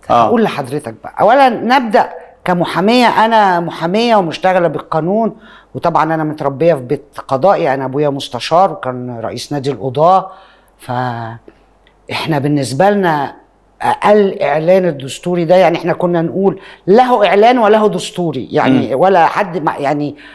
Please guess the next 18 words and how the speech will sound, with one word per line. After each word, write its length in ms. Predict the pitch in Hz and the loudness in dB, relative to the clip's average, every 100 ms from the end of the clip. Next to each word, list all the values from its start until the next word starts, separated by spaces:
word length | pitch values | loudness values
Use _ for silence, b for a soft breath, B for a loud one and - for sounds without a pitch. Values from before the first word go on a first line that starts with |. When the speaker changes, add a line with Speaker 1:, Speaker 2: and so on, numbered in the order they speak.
| B 147 | B -2
Speaker 2:
ما 100 | 156 | 0
ينفعش 440 | 147 220 233 180 | 0 0 -2 -4
حتى 360 | - 233 240 190 | -2 -2 0 0
نستخدم 640 | 170 - 240 208 208 190 B B B | 0 -2 -2 2 0 0 B B B
التعبير 680 | - 180 151 156 220 262 208 | -6 -2 0 0 2 2 2
اللي 160 | 190 | 4
هم 280 | 180 269 277 | 4 4 4
قالوه، 580 | - 196 208 208 143 - B | 4 4 4 4 0 -8 B
Speaker 1:
مم. 180 | 131 127 | 0 4
Speaker 2:
الاعلان 580 | - - 190 214 233 254 | 4 4 4 6 6 4
الدستوري 680 | 233 180 196 - 214 170 156 | 2 0 -6 -2 0 0 0
هو 180 | 190 208 | 4 4
له 360 | 214 240 180 160 | 4 2 2 0
اعلان 340 | 170 190 214 | 2 2 2
وله 300 | 190 202 202 | 2 0 -2
دستوري، 600 | 190 190 - 247 196 175 | -4 -4 0 0 2 0
هي 60 | 160 | 0
حاجه 500 | - 220 202 202 | 0 0 0 -2